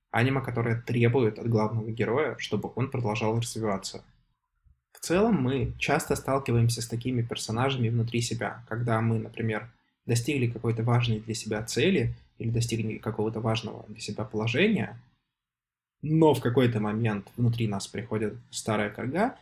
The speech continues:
и начинает нам говорить о том, какие мы нехорошие. И от этого не скрыться, от этого не уйти. Это не только совесть, это даже больше, чем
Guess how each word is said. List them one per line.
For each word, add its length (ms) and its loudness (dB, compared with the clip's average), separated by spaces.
и 160 4
начинает 720 4
нам 280 2
говорить 600 -2
о 80 -8
том, 300 2
какие 400 0
мы 180 2
нехорошие. 680 0
И 280 0
от 160 0
этого 220 4
не 100 -4
скрыться, 420 2
от 80 -2
этого 240 0
не 120 4
уйти. 400 -2
Это 220 0
не 160 4
только 340 2
совесть, 540 -2
это 200 -4
даже 360 2
больше, 420 8
чем 220 -6